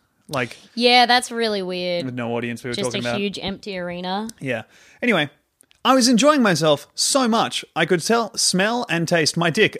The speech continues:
Speaker 1: up front. Something I've been being wanting to,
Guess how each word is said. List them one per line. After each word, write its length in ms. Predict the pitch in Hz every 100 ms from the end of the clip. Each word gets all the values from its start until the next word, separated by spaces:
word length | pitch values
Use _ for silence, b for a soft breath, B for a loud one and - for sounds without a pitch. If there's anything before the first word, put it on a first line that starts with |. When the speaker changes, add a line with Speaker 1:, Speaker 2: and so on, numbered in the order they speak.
| 135
Speaker 1:
up 160 | 135
front. 340 | - 151 104 - _
Something 360 | - 208 226 196
I've 140 | 151
been 300 | 156 139 139 - 120
being 320 | 180 208 175 147
wanting 420 | 165 160 175 160
to, 300 | - 143 139